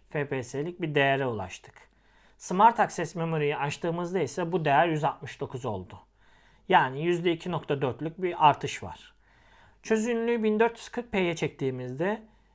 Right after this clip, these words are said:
Smart Access Memory kapalıyken yüz kırk dokuz F P S alırken açtığımızda yüz elli iki F P S'e ulaştı. Burada da yüzde ikilik bir artış söz konusu oldu. Güncel oyunlardan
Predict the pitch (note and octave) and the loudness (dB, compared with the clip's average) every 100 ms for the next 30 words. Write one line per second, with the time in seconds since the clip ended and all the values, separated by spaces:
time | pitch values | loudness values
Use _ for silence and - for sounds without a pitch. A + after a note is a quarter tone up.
0 | _ _ _ - F3+ F#3 F#3 F#3+ F#3+ D#3+ | _ _ _ -4 4 4 4 0 -2 -6
1 | F3+ F3+ F3+ E3 - G3+ G3+ C3 D#3 G3+ | -4 -2 -2 -2 0 2 2 0 -4 -6
2 | _ D#3 - D#3+ E3+ D3+ F#3+ - - A#2+ | _ -10 -10 -10 -6 -6 -6 -6 -8 -8
3 | G#2+ B2 A#2+ F#3+ F#3+ G3 G3+ A3 - - | -8 -8 -2 -2 0 0 0 -2 -16 -12
4 | - G3 - F3+ D3+ C3+ C3+ G#3 E3 E3+ | 2 2 2 -2 -2 -4 -2 -2 0 2
5 | E3 E3+ F3 F#3 D3+ - C3 - A2+ G2 | 2 2 0 -4 -4 -4 -8 -6 -10 -10
6 | F2+ - G2+ F#2+ _ _ _ - G3 B2+ | -12 -14 -14 -16 _ _ _ 2 4 4
7 | C#3 F#3 F3 F3 F3 - C#3 C3 - F#3 | -2 0 2 4 2 0 -4 -6 -4 2
8 | E3 D3 F3 - C#3+ - A2+ A2 - F3 | 4 4 0 -6 -8 -8 -10 -10 -4 -4
9 | C3+ G#2+ F2+ - _ _ _ _ - _ | -2 -6 -10 -14 _ _ _ _ -20 _
10 | - - A3 A#3+ C4+ A#3+ E3 C3+ A#2+ A#2 | -18 -2 0 4 6 6 4 0 -4 -4
11 | C3+ F3+ | -4 -4